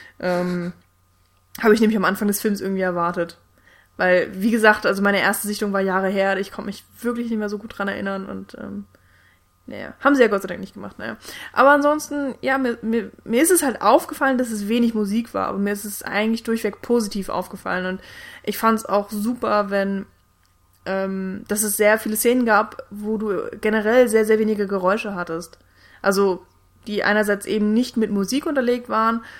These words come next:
wo aber andererseits auch, ähm, ich, der ganze Film geht ja sehr sparsam mit Dialog um, was ich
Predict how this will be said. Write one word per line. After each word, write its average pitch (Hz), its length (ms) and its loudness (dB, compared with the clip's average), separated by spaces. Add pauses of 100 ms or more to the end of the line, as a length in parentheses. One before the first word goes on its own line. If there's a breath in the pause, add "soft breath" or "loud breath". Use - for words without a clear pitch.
(340 loud breath)
wo 214 100 4
aber 208 200 4
andererseits 208 600 2
auch, 190 340 -2 (140)
ähm, 190 520 -8 (520)
ich, - 180 -12
der 208 260 -4
ganze 226 220 2
Film 247 240 4
geht 226 140 0
ja 214 100 4
sehr 202 320 4
sparsam 202 480 2
mit 190 160 -2
Dialog 202 380 0
um, 294 220 -4 (260)
was 202 180 -8
ich - 400 -12